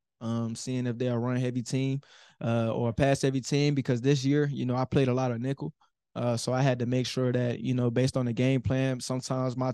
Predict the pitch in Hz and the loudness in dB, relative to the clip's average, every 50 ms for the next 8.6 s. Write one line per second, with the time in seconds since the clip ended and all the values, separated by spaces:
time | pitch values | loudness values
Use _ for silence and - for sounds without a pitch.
0 | - - - 120 117 117 - 143 135 139 135 - 139 139 131 117 123 127 123 120 | -6 -8 -6 -4 -4 -2 0 0 0 0 0 -2 -2 -2 -2 -2 -2 -4 -2 -2
1 | 123 123 - - 131 127 127 127 131 127 123 127 127 123 117 117 123 131 135 135 | -4 -4 -4 -4 -4 -2 0 0 0 0 0 0 0 0 0 4 4 4 4 4
2 | 127 - 139 135 - - 127 131 131 127 123 - - 143 139 143 139 135 - - | 2 0 -2 -2 -2 -4 -4 -2 -2 -2 -2 -2 -4 -4 -2 -2 -4 -4 -6 -12
3 | - - - - - 123 120 120 131 135 135 123 123 113 - 147 135 - - 131 | -20 -20 -12 -4 -2 0 2 2 2 2 2 2 0 2 2 0 0 2 0 -2
4 | 123 120 117 117 127 131 120 - 127 127 127 123 113 123 127 131 135 135 139 - | 0 0 -2 0 0 -2 0 -2 -2 -2 -2 -2 -2 -2 -2 0 0 -2 -2 -4
5 | 127 113 120 123 123 123 120 - 120 120 117 113 - - 127 127 123 117 - 127 | -6 -6 -4 -4 -4 -4 -6 -6 -6 -6 -6 -8 -8 -8 -6 -6 -6 -4 -6 -6
6 | 127 123 117 92 131 127 127 123 127 123 127 123 117 113 - 127 123 - - 127 | -6 -6 -4 -2 -2 0 0 0 0 0 0 -2 -4 -4 -6 -8 -8 -6 -6 -6
7 | 123 123 117 127 123 123 123 120 117 117 131 131 120 - 117 117 113 120 127 131 | -6 -4 -2 -2 -2 -2 -2 -4 -2 -2 -4 -4 -4 -6 -6 -4 -4 -2 -2 -2
8 | 131 127 120 123 131 131 135 135 135 131 120 117 | -2 -2 -2 -2 -2 -2 0 -2 -2 -2 -2 -4